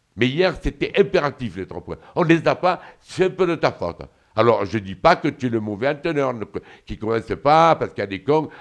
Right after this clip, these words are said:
parce qu'on commence à critiquer un mec, ça y est, on, on est contre. Je suis pas contre Michel, moi.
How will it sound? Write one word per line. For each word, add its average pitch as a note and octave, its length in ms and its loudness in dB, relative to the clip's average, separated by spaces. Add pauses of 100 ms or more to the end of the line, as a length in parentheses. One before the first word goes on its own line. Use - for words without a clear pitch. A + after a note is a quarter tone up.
(120)
parce A#2 160 -4
qu'on A#2+ 100 -2
commence A#2+ 400 -4
à A#2+ 60 -4
critiquer G#2+ 540 -6
un - 20 0
mec, D3 260 -4
ça A#2+ 100 -2
y C3 120 0
est, C#3+ 120 -2 (220)
on, A2 460 4
on A#2 100 2
est G#2+ 140 -2
contre. F2+ 280 -2
Je D#2 80 -10
suis - 100 -20
pas G2 100 -4
contre A2 340 -6
Michel, C3+ 380 2
moi. D2+ 180 -14